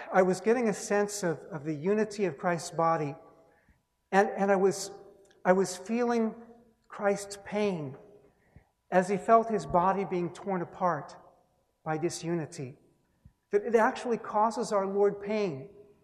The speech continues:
when we're divided by race or by other things.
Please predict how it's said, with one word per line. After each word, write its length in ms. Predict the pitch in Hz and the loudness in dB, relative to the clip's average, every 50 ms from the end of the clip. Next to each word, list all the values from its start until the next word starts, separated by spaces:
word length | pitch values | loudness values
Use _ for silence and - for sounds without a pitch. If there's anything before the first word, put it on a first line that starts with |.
| _ _ _ _ _ _ | _ _ _ _ _ _
when 180 | 170 170 180 | -4 -2 0
we're 100 | 175 180 | 2 2
divided 460 | 156 175 151 170 170 180 190 196 190 | 2 2 2 4 4 4 4 2 2
by 100 | - 180 | 2 2
race 680 | 170 165 165 175 175 180 165 151 - - - - - - - _ _ _ _ _ _ _ _ _ _ _ _ | 2 2 2 0 0 0 -2 -4 -8 -10 -10 -12 -14 -18 -20 _ _ _ _ _ _ _ _ _ _ _ _
or 120 | - 165 | -4 -2
by 200 | 147 151 156 156 | 0 0 2 2
other 220 | 160 156 151 160 151 | 2 0 0 -2 -4
things. 600 | 156 - 165 147 135 131 143 - - - - | -4 -6 -6 -6 -6 -8 -10 -10 -10 -10 -12